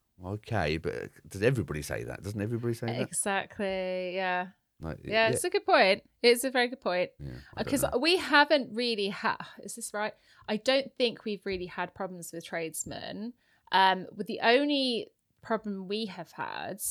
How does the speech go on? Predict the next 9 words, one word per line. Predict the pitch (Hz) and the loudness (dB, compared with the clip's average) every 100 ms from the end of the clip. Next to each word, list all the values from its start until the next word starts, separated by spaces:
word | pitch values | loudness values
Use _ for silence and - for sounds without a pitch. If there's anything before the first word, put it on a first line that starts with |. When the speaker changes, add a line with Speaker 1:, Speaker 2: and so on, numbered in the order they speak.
| - | -6
Speaker 2:
is | - 202 190 185 - - | -2 0 0 0 -2 -4
<laughs> | 190 | 2
when, | 240 220 202 190 190 - - - _ - - - | 6 6 4 -2 -6 -8 -20 -20 _ -18 -8 2
uh, | 202 190 185 - - | 6 6 4 -2 -8
two | - 233 | 4 6
of | 214 | 6
them | 202 | 2
fell | 202 226 185 | 0 2 4
out. | 135 131 - - | 4 2 -4 -8